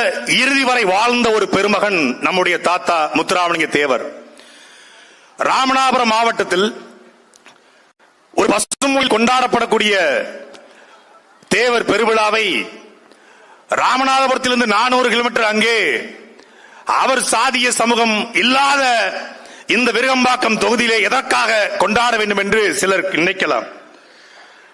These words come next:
தமிழ்நாட்டிலிருந்து மூவாயிரம் கிலோமீட்டர் அந்த பக்கம் இருந்து ஓங்கோல்ல வந்தவனுக்கெல்லாம் தமிழ்நாடு முழுக்க கூட்டங்கள் போடுகிற பொழுது, சிலைகள் வைக்கிற பொழுது,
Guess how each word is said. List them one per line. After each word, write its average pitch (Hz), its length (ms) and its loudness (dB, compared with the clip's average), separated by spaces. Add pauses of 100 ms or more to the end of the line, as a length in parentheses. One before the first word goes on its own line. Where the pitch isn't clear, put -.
(480)
தமிழ்நாட்டிலிருந்து 254 680 0
மூவாயிரம் 254 500 2
கிலோமீட்டர் 254 360 0
அந்த 240 140 0
பக்கம் 247 260 -2
இருந்து 240 220 2
ஓங்கோல்ல 269 640 2
வந்தவனுக்கெல்லாம் 254 560 0
தமிழ்நாடு 262 440 0
முழுக்க 254 500 0 (340)
கூட்டங்கள் 254 440 0
போடுகிற 233 300 2
பொழுது, 196 300 2 (640)
சிலைகள் 254 420 0
வைக்கிற 233 320 0
பொழுது, 202 280 2